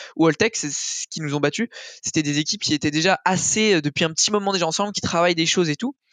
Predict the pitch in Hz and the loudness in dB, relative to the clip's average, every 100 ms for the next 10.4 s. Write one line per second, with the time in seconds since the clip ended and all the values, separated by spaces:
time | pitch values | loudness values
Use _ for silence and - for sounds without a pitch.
0 | - - 185 240 185 180 220 185 156 151 | -12 -4 -2 0 2 4 4 2 0 2
1 | 151 147 151 214 160 151 147 165 208 160 | 0 0 0 0 -2 -4 -4 -4 -2 -2
2 | 151 147 151 160 131 _ _ - 165 - | -2 0 2 2 0 _ _ -8 -6 -6
3 | - 262 - 175 180 247 - - _ - | -2 -2 0 -4 -4 -4 -4 -6 _ -8
4 | - - 165 143 139 - - - - - | -4 0 2 2 0 -6 -16 -16 -10 -2
5 | 185 - 196 180 - 202 185 185 170 165 | 0 4 2 2 -2 -2 0 2 2 2
6 | 165 185 196 202 208 185 151 151 175 185 | 2 4 6 6 4 2 0 0 2 2
7 | 185 190 190 - 170 165 185 175 147 139 | 2 0 -2 -2 -2 0 2 4 2 2
8 | 127 - - - 151 139 135 127 143 147 | 2 2 0 0 2 4 2 0 0 2
9 | 185 180 - 170 196 - 156 147 165 160 | 2 0 -2 0 0 -2 -4 0 4 6
10 | 160 151 156 | 4 2 -2